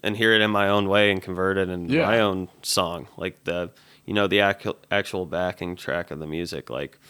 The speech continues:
Speaker 1: I just, dude, like, I think I heard you mention you don't really care for the Beatles, but I had s-, a serious, serious Beatles phase where
Speaker 2: Yeah.
Speaker 1: I just, like, you know, even the early records, like, recorded in mono, you can really hear everything.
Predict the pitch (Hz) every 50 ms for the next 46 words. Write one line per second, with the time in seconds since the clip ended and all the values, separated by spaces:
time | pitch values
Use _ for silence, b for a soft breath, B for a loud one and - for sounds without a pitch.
0 | B B B B B B B B B - 113 120 113 123 123 117 110 110 - -
1 | 120 117 117 110 113 110 110 107 - - b b b b b - 123 113 139 135
2 | 127 135 127 127 131 127 120 120 120 117 110 113 113 - 120 113 110 107 110 107
3 | 95 92 101 104 104 101 - 104 101 95 - 98 92 95 92 107 104 101 101 92
4 | 90 - - B B B B B B - 131 139 139 151 160 165 180 165 160 143
5 | 139 131 - - - 127 120 - - 143 139 131 127 123 117 113 110 - - -
6 | - - - - - - - - 147 135 123 117 120 117 113 110 101 98 - 117
7 | 113 113 107 107 104 104 104 - - - 107 107 104 104 104 98 131 147 156 104
8 | 101 104 107 101 110 104 - - 101 101 101 92 - B B B B B B B
9 | 131 131 120 98 90 - - 123 123 123 120 104 98 110 110 110 107 104 104 107
10 | - 107 107 101 104 98 98 - 95 92 - - 104 101 101 98 98 95 95 92
11 | 90 92 95 98 95 92 92 92 92 - - 92 92 98 101 98 92 95 98 85
12 | 90 90 78 80 87 82 87 85 - - - 60 57 -